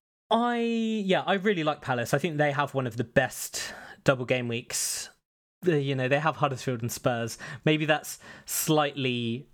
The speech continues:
overhyping them, but Spurs away from home, their away form has been really good, and Spurs, as I said earlier, they look to be tiring.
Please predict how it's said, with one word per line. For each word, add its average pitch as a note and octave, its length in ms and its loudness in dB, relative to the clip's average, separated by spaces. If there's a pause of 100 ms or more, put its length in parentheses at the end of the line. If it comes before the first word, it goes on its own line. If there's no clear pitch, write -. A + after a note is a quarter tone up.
overhyping B2+ 600 0
them, A2+ 280 -6 (380)
but C#3+ 260 4
Spurs G#3+ 260 2
away F3+ 160 0
from C#3+ 160 -2
home, C3+ 220 0
their C3+ 100 2
away D3 240 0
form D3 220 -2
has B2 100 -2
been B2 180 -2
really A2+ 200 -2
good, A#2+ 440 0 (520)
and B2+ 560 0 (460)
Spurs, D3 340 2
as C3 120 -4
I C3+ 60 -2
said B2 200 0
earlier, B2+ 280 0
they B2 140 0
look C3+ 160 -4
to - 100 -14
be A#2 100 -4
tiring. D#3 600 0